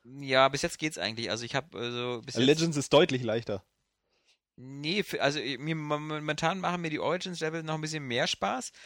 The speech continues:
Speaker 1: ähm, weil ich, äh, da halt immer reines Plattforming habe.
Speaker 2: Ja.
Speaker 1: Und das finde ich schon ganz cool, wobei es natürlich manchmal Hardcore ist, wenn du so Z-, Zeitlimit-Sachen hast, wo irgendwas ab-, hinter dir abbrennt oder so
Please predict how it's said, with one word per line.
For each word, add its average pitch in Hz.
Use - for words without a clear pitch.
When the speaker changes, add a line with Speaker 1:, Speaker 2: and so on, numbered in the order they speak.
Speaker 1:
ähm, 139
weil 147
ich, 143
äh, 131
da 135
halt 165
immer 180
reines 143
Plattforming 95
habe. 107
Speaker 2:
Ja. 127
Speaker 1:
Und 127
das 135
finde 165
ich -
schon 151
ganz 131
cool, 131
wobei 120
es 127
natürlich 131
manchmal 123
Hardcore 120
ist, -
wenn 113
du 113
so 113
Z-, -
Zeitlimit-Sachen 107
hast, 95
wo 107
irgendwas 107
ab-, -
hinter 127
dir -
abbrennt 120
oder 127
so 131